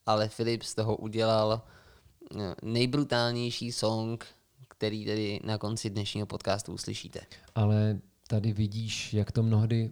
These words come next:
Speaker 2: autor nemá pod kontrolou, víš, že má tu matérii, má ten matroš a nějak to hněte, to těstíčko, ale co nakonec vyleze z té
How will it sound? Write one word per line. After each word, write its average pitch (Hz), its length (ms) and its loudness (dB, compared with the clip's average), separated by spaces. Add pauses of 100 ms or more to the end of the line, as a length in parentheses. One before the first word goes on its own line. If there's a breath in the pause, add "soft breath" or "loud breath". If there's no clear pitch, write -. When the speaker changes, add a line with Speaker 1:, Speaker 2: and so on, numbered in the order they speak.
(100)
Speaker 2:
autor 107 520 2
nemá 110 380 6
pod - 240 0
kontrolou, 98 580 0
víš, 110 200 -4
že 104 300 -2
má 104 280 2
tu 131 160 2
matérii, 113 1000 2 (420)
má 95 180 -2
ten 113 220 -2
matroš 117 840 0 (440 soft breath)
a 107 60 0
nějak 107 360 4
to 120 120 2
hněte, 117 720 6 (460 soft breath)
to 113 100 4
těstíčko, 104 960 -2
ale 107 400 0
co - 140 2
nakonec 117 360 0
vyleze 120 360 0
z 117 100 -8
té 120 100 -6